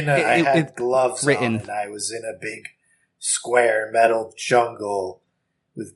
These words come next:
Speaker 1: bebop lights and tubes of liquid and creatures inside them.
Speaker 2: They formulate again in front of your head and it just says, "Weird."
Speaker 1: Yeah, it was weird. But you're weird, so I thought, you know, it might mean something to you.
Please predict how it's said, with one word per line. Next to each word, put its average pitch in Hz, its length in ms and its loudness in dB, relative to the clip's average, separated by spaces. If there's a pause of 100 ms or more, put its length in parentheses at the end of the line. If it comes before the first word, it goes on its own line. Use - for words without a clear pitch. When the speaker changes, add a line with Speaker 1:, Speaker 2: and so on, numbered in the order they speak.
Speaker 1:
bebop 120 560 2
lights 110 580 4
and - 180 -14 (460)
tubes 120 560 -4
of - 180 -12
liquid 101 460 -8 (520)
and 95 240 -20
creatures 107 580 -2
inside 104 480 4
them. 95 300 -8 (560)
Speaker 2:
They 135 160 4
formulate 156 800 2
again 120 420 2
in 113 120 0
front 120 260 0
of 117 100 -4
your 113 140 0
head 113 340 4
and 113 160 -2
it 110 80 -2
just 120 200 0
says, 117 240 2
"Weird." 113 480 0 (960)
Speaker 1:
Yeah, 107 300 0
it 104 60 -2
was 113 220 2
weird. 101 380 -8 (640)
But 117 120 -4
you're 120 240 2
weird, 98 320 -4
so 104 180 -2
I 98 40 -2
thought, 101 440 -2
you 98 120 -16
know, 95 240 -10
it 92 40 -20
might 101 220 0
mean 101 180 -6
something 104 460 0
to - 120 -18
you. 101 160 -16